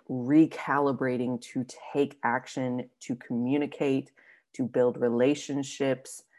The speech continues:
with knowing that direction.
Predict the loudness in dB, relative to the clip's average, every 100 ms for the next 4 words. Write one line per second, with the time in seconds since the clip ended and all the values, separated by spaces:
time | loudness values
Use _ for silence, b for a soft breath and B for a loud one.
0 | b b _ _ -6 -4 -2 4 8 10
1 | 10 6 0 -18 _ _ _ _ _ 2
2 | 4 6 6 4 2 0 0 0 0 2
3 | 0 -4 -6 -6 -10